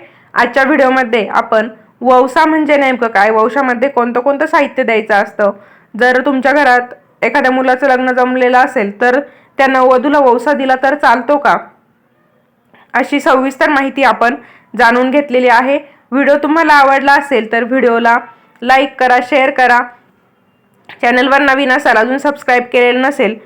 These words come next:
तर धार्मिक, आध्यात्मिक तसेच सणावारांचे व्हिडिओ बघण्यासाठी आजच आपल्या नाशिककर कोमल या मराठमोळ्या YouTube चॅनलला नक्की सबस्क्राईब करा.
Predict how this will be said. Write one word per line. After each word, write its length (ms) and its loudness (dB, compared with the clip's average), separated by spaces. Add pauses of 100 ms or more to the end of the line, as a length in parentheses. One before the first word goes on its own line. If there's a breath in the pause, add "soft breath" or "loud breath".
(240 soft breath)
तर 100 -2
धार्मिक, 460 -2
आध्यात्मिक 580 -2
तसेच 240 -4
सणावारांचे 600 0
व्हिडिओ 240 0
बघण्यासाठी 680 -4
आजच 280 -2
आपल्या 280 0
नाशिककर 520 -4
कोमल 380 -2
या 120 -2
मराठमोळ्या 540 -2
YouTube 340 -4
चॅनलला 360 -2
नक्की 280 -6
सबस्क्राईब 500 -2
करा. 160 0